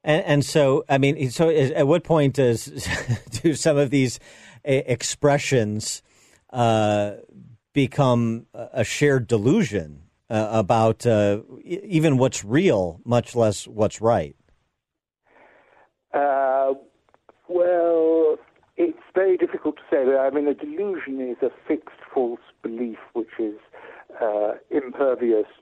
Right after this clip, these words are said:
Speaker 2: to, uh, uh, evidence or argument. And I'm not quite sure they go quite as far as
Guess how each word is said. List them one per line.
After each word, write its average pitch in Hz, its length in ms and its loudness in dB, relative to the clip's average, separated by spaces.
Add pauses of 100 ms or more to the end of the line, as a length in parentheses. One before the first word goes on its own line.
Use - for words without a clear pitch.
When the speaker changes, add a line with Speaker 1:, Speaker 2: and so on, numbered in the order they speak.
(140)
Speaker 2:
to, 107 480 -4 (200)
uh, 104 380 -6 (580)
uh, 110 180 -4 (140)
evidence 113 540 -2 (640)
or 123 320 0
argument. 104 540 -6 (680)
And 151 120 -4
I'm 170 160 -2
not 226 220 -6
quite 180 360 -2 (160)
sure 151 200 2
they 143 180 0
go 143 240 0
quite 170 600 -4
as 139 80 -2 (140)
far 123 380 0
as 110 60 -4